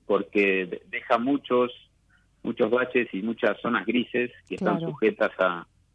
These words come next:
Speaker 1: a, a, a... criterios subjetivos de quien esté de turno en ese lugar en ese
Speaker 2: Claro.
Speaker 1: momento. Y por otro lado, a, a todos los desarrolladores de los parques industriales, ya sean públicos, privados o mixtos,
Speaker 2: Ujú.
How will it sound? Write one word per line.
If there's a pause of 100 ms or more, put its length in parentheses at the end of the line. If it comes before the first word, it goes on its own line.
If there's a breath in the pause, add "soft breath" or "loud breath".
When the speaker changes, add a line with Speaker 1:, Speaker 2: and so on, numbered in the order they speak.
(320)
Speaker 1:
a,
a, (100)
a...
criterios
subjetivos
de
quien
esté (540)
de
turno
en
ese
lugar
en
ese
Speaker 2:
Claro.
Speaker 1:
momento. (420)
Y
por
otro
lado, (540)
a,
a
todos
los
desarrolladores (140)
de
los
parques
industriales, (600)
ya
sean
públicos,
privados
o
mixtos, (180)
Speaker 2:
Ujú.